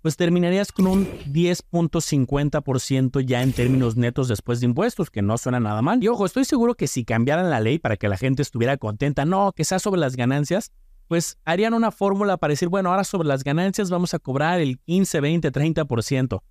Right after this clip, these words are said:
Incluso hasta podría salir peor. Yo he sacado los cálculos y comparado estos efectos y realmente pues es una tasa baja esta que cobran de retención,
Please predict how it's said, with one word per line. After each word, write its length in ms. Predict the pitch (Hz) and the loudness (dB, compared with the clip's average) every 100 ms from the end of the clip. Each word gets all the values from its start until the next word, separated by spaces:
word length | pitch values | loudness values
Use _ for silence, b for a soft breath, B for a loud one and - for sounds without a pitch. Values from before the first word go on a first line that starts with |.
| _ - | _ -2
Incluso 360 | 123 127 147 165 | -2 0 0 0
hasta 180 | 151 | -2
podría 360 | 113 117 123 143 | -2 0 0 0
salir 320 | - 123 127 | 0 0 0
peor. 320 | 131 143 143 _ - - - | 0 -2 -2 _ -20 -20 -4
Yo 120 | 165 | -2
he 20 | |
sacado 340 | 220 247 226 220 | 0 -2 0 0
los 220 | 170 - | 0 -2
cálculos 460 | - 139 147 160 - | -2 0 0 -2 -2
y 60 | |
comparado 400 | 117 113 107 135 | -2 -2 0 -2
estos 280 | 143 147 127 | -2 -4 -4
efectos 500 | 113 123 123 180 - - - - | -2 -4 -2 -4 -4 -20 -18 -2
y 100 | 131 | 0
realmente 640 | 143 185 180 175 160 175 | 2 2 2 2 0 -2
pues 220 | 156 139 | -2 -2
es 180 | 165 - | -2 0
una 100 | 190 | -2
tasa 360 | 165 151 - 160 | -2 -4 -2 0
baja 340 | 135 139 156 | 0 0 -4
esta 180 | - 151 | -2 -4
que 140 | 117 | -6
cobran 320 | 120 120 139 | -2 0 2
de 80 | 127 | 0
retención, 580 | 110 104 107 110 127 | 0 0 -2 -2 -2